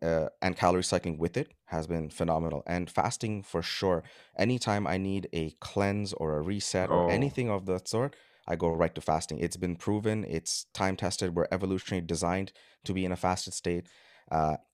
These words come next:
Speaker 1: and in fact, what I end up doing is when I do my fasting periods, uh, my fasting phases, I go into a semi-keto diet.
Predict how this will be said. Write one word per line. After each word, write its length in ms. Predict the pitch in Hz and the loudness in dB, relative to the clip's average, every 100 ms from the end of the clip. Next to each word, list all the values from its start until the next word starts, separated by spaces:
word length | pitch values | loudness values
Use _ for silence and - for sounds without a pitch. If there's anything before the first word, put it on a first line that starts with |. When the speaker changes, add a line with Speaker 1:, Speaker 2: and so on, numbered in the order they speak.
| - | -2
Speaker 1:
and 120 | 90 | 0
in 120 | 92 | 0
fact, 280 | - 120 120 | 4 4 6
what 120 | 98 | 4
I 40 | |
end 160 | 92 98 | 4 2
up 140 | 87 | 0
doing 280 | 95 117 104 | 0 0 0
is 120 | 90 | -2
when 140 | 87 87 | -2 -2
I 40 | |
do 160 | 85 92 | -2 -2
my 140 | 85 | -2
fasting 420 | 80 78 85 - 113 | -4 -4 -4 -4 -6
periods, 440 | - 110 143 131 - | -4 -2 -2 -4 -4
uh, 120 | 80 | -2
my 140 | 82 | -2
fasting 340 | 80 95 - 104 | 0 -2 -2 -6
phases, 260 | 104 120 | -4 0
I 180 | 85 90 | 2 2
go 180 | 90 92 | 2 -2
into 180 | 95 85 | -2 -4
a 40 | |
semi-keto 680 | - 98 95 92 - 87 80 | -2 0 0 -2 -2 0 0
diet. 320 | 80 71 80 | -2 -4 -10